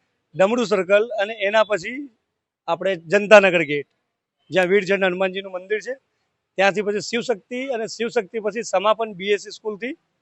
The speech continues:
લાભે હનુમાન મંદિર જ છે. અને બીજી વસ્તુ કે આ એક અયોધ્યા મંદિરની વાત કહું છું કે અયોધ્યાનું તો જે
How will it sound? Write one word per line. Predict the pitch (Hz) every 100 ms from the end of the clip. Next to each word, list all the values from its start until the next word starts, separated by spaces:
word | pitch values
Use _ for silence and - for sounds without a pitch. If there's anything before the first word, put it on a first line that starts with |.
| -
લાભે | 185 170
હનુમાન | 180 185 180
મંદિર | 180 196 233
જ | 233
છે. | - 277 _ _ -
અને | 226 254 202 185
બીજી | 165 220 247
વસ્તુ | 254 - 196 143 _ _ _ _
કે | 226 233
આ | - 220
એક | 233 226
અયોધ્યા | 196 190 240
મંદિરની | 233 220 226 226 226
વાત | 226 190 196
કહું | - 196
છું | 185 302 _ _ _ _
કે | -
અયોધ્યાનું | 185 202 160 233 233
તો | 240
જે | 208 226 233 233 233